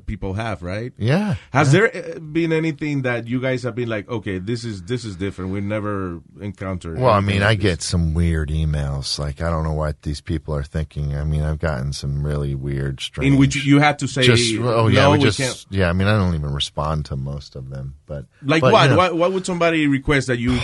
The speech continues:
Speaker 1: that you may say, "Nah, that's all right"? <laughs>
Speaker 2: Well, I mean, you know, just really disgusting kind of
Speaker 1: Oh.
Speaker 2: things. You know, like, I don't even know.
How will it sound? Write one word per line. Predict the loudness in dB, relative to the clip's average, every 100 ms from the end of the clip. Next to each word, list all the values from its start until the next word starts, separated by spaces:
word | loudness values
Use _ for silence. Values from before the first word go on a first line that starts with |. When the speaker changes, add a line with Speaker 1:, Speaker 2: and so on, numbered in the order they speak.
| -2
Speaker 1:
that | -2 -2
you | -4
may | -4
say, | -4 -4 -4 -4
"Nah, | -6 -6 -2 -2 -2 -2 -2 -4 -8
that's | -14 -12 -10
all |
right"? | -8 -8 -10 _ _
<laughs> | -8 -4 -4 -2 -2 -2 -4 -8 _ _ _ -4
Speaker 2:
Well, | 2 4
I | 4
mean, | 2 2 -2 -2
you | 2
know, | 4 4
just | 2 -2 -2
really | 2 4 4
disgusting | 2 -2 2 2 2 0 -4 -4
kind | -4 -2 0
of |
Speaker 1:
Oh. | -2 0
Speaker 2:
things. | 0 0 -2
You | 0
know, | 2 4
like, | 2 2
I | 0
don't | 2 0
even | -2 -2
know. | 0 0 0